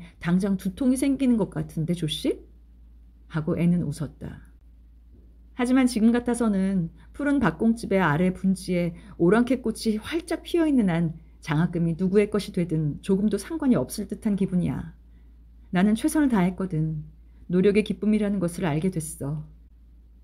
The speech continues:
열심히 해서 이기는 것 다음에 좋은 것은 열심히 하고 지는 거야.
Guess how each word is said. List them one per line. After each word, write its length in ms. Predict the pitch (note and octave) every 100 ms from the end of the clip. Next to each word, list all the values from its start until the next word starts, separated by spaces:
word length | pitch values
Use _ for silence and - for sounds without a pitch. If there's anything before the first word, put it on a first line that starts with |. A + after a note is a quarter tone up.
| -
열심히 420 | F3 F3+ - A#3
해서 460 | A#3+ A#3+ G#3 G3+ D#3+
이기는 360 | F#3+ G#3+ B3+ A#3
것 140 | A3+
다음에 320 | A3+ F3+ E3+ F3
좋은 300 | F3+ F#3 F#3
것은 460 | E3+ - G3 F#3+ - - - -
열심히 460 | D#3+ E3+ F3 G#3 G3+
하고 320 | G3 D3 C#3+
지는 320 | - F#3 F#3
거야. 380 | F3 C#3 D#3